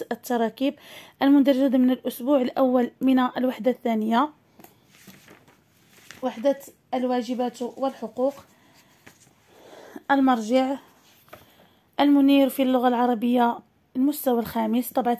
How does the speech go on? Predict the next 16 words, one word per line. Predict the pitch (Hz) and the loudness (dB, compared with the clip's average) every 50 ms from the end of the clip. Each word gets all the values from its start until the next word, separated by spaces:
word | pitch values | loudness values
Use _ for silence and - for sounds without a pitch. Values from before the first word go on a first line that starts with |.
| - - | -4 -6
ألفين | 220 - 254 233 226 | -4 -4 -2 -2 -4
واحد | 220 208 196 214 | -4 -6 -8 -10
وعشرين. | 214 196 - - 233 247 285 330 330 _ _ _ _ _ _ _ _ _ _ _ _ _ _ _ _ _ _ - - - - - _ _ _ - | -10 -10 -8 -4 0 0 0 0 0 _ _ _ _ _ _ _ _ _ _ _ _ _ _ _ _ _ _ -20 -20 -20 -20 -20 _ _ _ -2
أتذكر، | 285 277 294 240 254 247 - - 277 277 285 - - | 0 2 2 2 0 -2 -2 0 0 0 2 2 0
أذكر | 277 - - - 285 285 - | -2 -2 2 2 2 2 2
أنواع | 254 247 247 262 254 247 | 2 2 2 2 2 0
الخبر | 240 - - 247 214 247 240 233 | -2 -2 -2 -2 0 0 -2 -2
في | 240 247 | -4 -4
الجملة | 226 196 190 240 240 254 269 | -6 -4 -2 -2 0 0 0
الاسمية | 277 - 254 - - - 247 262 | 0 -2 -8 -10 -4 -2 -2 -2
بإتمام | 226 294 - - - 254 254 262 | -2 -4 -8 -8 -4 -2 -2 -2
الخطاطة. | 240 - - - 233 220 - 220 214 208 - - - | -2 -4 -6 -10 -10 -6 -6 -6 -6 -6 -8 -10 -8
إذن | 254 214 240 226 196 - _ - - - - - _ _ - - | -6 -4 -4 -4 -6 -6 _ -20 -20 -20 -20 -20 _ _ 0 2
أنواع | 285 285 294 302 302 262 233 | 4 4 6 6 6 6 4
الخبر | 240 226 - 262 247 208 233 226 226 - _ _ - | 2 -2 -2 -2 0 0 0 -2 -2 -6 _ _ -12
في | - - 285 262 - | -4 -2 -2 -2 -2